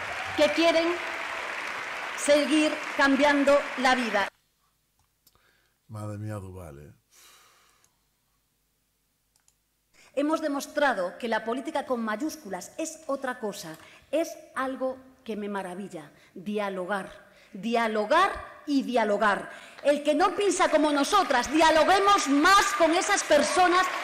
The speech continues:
Speaker 1: para llegar a puntos de encuentros. Sí, dialoguemos. Hagamos política con mayúsculas.
Speaker 2: A mí me hace gracia esto del dialogar, dialogar, cuando está apuñalando a Podemos brutalmente, que son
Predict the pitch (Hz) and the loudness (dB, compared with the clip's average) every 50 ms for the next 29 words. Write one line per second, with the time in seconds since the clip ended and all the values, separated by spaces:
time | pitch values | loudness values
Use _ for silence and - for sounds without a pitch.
0 | - - 320 311 302 294 254 302 294 311 349 359 339 - - - - - 294 294 | 2 4 4 6 6 6 6 6 6 6 6 6 4 2 -2 -4 0 4 4 4
1 | 302 302 330 370 370 359 - - 359 370 - - - - 262 320 311 311 302 285 | 4 4 4 4 4 4 2 2 2 0 0 -2 -6 -2 2 4 4 4 4 4
2 | 302 320 302 285 262 214 220 214 214 - - - - - - - - - 392 392 | 4 4 4 4 4 2 2 0 0 -2 -6 -8 -8 -8 -8 -6 0 2 4 4
3 | 349 277 - - - 220 220 311 311 302 311 294 294 320 294 254 233 196 190 190 | 4 4 2 -2 -4 0 4 6 6 8 8 8 8 8 6 6 4 2 0 -2
4 | - - - - - - - - 277 285 294 302 370 392 381 392 403 - - - | -4 -6 -6 -6 -8 -8 -4 0 2 4 6 6 6 6 6 4 2 2 0 -4
5 | - - 311 311 311 339 359 311 302 285 262 240 - 262 254 247 240 233 220 240 | 2 4 6 6 8 6 4 2 2 0 0 0 2 2 2 2 2 0 0 -2
6 | 233 - - - 196 185 180 175 - - - - - - - - - - - _ | -4 -4 -6 -6 -4 -4 -4 -4 -4 -6 -6 -8 -8 -8 -8 -8 -8 -10 -12 _
7 | _ _ _ _ _ _ _ _ _ _ _ _ _ _ _ _ _ _ _ _ | _ _ _ _ _ _ _ _ _ _ _ _ _ _ _ _ _ _ _ _
8 | _ _ _ _ _ - _ _ _ _ _ _ _ _ _ _ _ _ _ _ | _ _ _ _ _ -20 _ _ _ _ _ _ _ _ _ _ _ _ _ _
9 | _ _ _ _ _ _ _ _ _ _ - _ _ _ _ _ _ _ _ _ | _ _ _ _ _ _ _ _ _ _ -20 _ _ _ _ _ _ _ _ _
10 | _ _ - - _ _ _ _ - - _ - 143 156 180 185 170 160 160 156 | _ _ -20 -20 _ _ _ _ -20 -20 _ -14 -8 -4 -2 0 0 0 0 0
11 | 120 151 143 147 143 - 156 135 123 120 120 123 120 120 113 120 135 135 139 143 | 0 0 0 0 0 0 0 0 0 0 -2 -2 -2 -2 0 0 0 2 2 2
12 | 135 123 117 117 123 135 139 147 135 117 110 107 110 110 113 110 113 - 135 131 | 2 2 0 0 0 -2 -2 -2 -4 -4 -4 -4 -6 -6 -8 -8 -4 -2 -2 -2
13 | - - 117 117 135 127 120 113 113 123 135 151 143 123 123 120 127 143 143 113 | -2 -4 -6 -4 -4 -4 -2 -2 -2 -2 -2 -2 0 0 0 0 0 -2 -2 -2
14 | 113 120 120 123 123 120 143 135 135 131 127 131 143 160 160 143 120 110 117 120 | -2 -2 -2 -2 0 0 0 0 0 -2 -4 -4 -2 -2 -4 -4 -4 -6 -6 -6
15 | 139 165 175 - | -6 -6 -8 -10